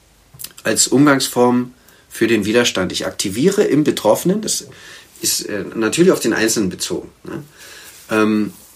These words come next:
ich, ich aktiviere die Selbstwahrnehmung. Ich, ich lade ihn ein, zu überprüfen, mal zu beobachten, welche Gedanken habe ich denn, wenn ich an die Zukunft denke, an die Veränderung denke. Welche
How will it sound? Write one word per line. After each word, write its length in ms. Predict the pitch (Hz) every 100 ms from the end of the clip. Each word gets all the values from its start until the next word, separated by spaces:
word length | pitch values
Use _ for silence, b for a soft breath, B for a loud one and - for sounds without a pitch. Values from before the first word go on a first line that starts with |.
| -
ich, 300 | 165 - -
ich 180 | - -
aktiviere 440 | 117 - 110 170
die 100 | 143
Selbstwahrnehmung. 840 | 107 117 - - 87 90 92 98 -
Ich, 220 | - -
ich 100 | -
lade 280 | 95 113 196
ihn 120 | 190
ein, 280 | - 117 175
zu 100 | -
überprüfen, 800 | 113 123 120 - 170 208 226 220 214 B B B B
mal 240 | - 107 113
zu 180 | - 104
beobachten, 640 | - - - - - - -
welche 260 | - -
Gedanken 500 | - - 147 156 98
habe 160 | 90 92
ich 100 | -
denn, 220 | 87 80
wenn 180 | - 139
ich 200 | - -
an 120 | 120
die 120 | 117 117
Zukunft 520 | - 147 117 104 -
denke, 320 | 85 - -
an 160 | 131 143
die 80 |
Veränderung 680 | 143 131 - 123 123 87 85
denke. 300 | - 80 87
Welche 380 | 92 143 - 135